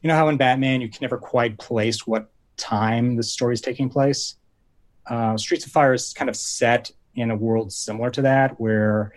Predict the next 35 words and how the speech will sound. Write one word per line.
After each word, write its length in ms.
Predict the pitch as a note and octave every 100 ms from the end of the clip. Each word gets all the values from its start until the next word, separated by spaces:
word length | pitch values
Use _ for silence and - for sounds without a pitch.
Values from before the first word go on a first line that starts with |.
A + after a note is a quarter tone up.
| - - -
everything 260 | A#2 A#2 A#2
has 220 | A#2 G#2
this 180 | G#2+ G2
vaguely 1000 | F#2 G2 A2 A2+ A#2+ A2+ A2+ A2 G#2+ G#2+ - _ -
fifties 640 | A2 - - A#2 A#2 G#2+
vibe, 640 | G#2 A2+ A#2 A#2 A#2+ A#2+
but 140 | A2 G#2
not 220 | G#2 G#2
quite. 500 | - F#2+ G#2+ A#2+ - _ _ _ _ _ - - -
Um, 500 | A#2 A2 G#2+ G#2 G#2 _ _
and 380 | C3+ C3 B2 - -
in 140 | F3+
that 160 | F3+ D#3
movie, 480 | E3+ F#3 D#3+ C#3
there's 240 | B2 B2 A2+
a 40 |
big 640 | A2 G#2+ C#3+ C#3 C3+ B2+ -
action 300 | B2 - -
sequence 420 | - A#2+ - B2+ -
towards 280 | - A2
the 120 | A2 A#2
end 380 | A#2+ A2+ A2
where 420 | G#2+ G2 G#2+ G#2 G2+
it's, 360 | A2 G#2 - -
um, 480 | G#2 G2 G2 F#2+ F#2 - - _ -
Michael 240 | B2 D3+
Pare 760 | - D3+ C3+ B2 A2+ A2 B2 B2+ _ _ _ -
and 440 | A#2 A2+ A2+ A2
William 220 | A2 B2+ B2+
Dafoe 680 | A2+ - D#3+ C3+ A2+ A2+
fight 260 | G#2+ C#3 C3+
each 180 | B2 A#2
other 320 | G#2+ G#2+ G#2
using 300 | G#2 A2 A2+
sledgehammers. 960 | G#2+ C3+ B2 G#2+ F#2 E2 - - -